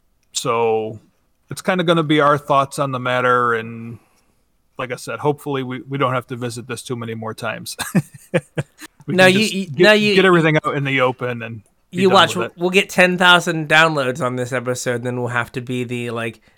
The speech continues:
Speaker 2: negative, selfish podcast.
Speaker 1: Well, I mean, that would certainly be a, a, uh, quote, direction for our social media, wouldn't it?
Speaker 2: It would. It would be a direction.
Speaker 1: <laughs>
Speaker 2: Uh, the, the all, the all dunking on Magic all the time. Uh,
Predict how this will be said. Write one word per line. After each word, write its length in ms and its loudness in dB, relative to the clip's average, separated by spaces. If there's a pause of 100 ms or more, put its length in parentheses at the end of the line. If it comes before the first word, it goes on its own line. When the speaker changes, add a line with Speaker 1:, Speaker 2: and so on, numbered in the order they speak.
Speaker 2:
negative, 400 -2
selfish 420 -2
podcast. 760 -4 (640)
Speaker 1:
Well, 180 2
I 80 0
mean, 200 0
that 140 4
would 140 2
certainly 380 0
be 160 0
a, 180 4 (160)
a, 240 0
uh, 280 2 (720)
quote, 400 0
direction 580 0
for 200 -2
our 100 0
social 380 -6
media, 360 -2
wouldn't 320 -4
it? 80 -6 (160)
Speaker 2:
It 240 2
would. 220 6
It 160 -2
would 120 2
be 120 0
a 60 2
direction. 640 2
Speaker 1:
<laughs> 60 2 (760)
Speaker 2:
Uh, 260 -2 (460)
the, 300 -2
the 380 -2
all, 540 4
the 160 0
all 160 6
dunking 460 0
on 180 2
Magic 420 2
all 140 2
the 100 -6
time. 380 0 (560)
Uh, 400 -2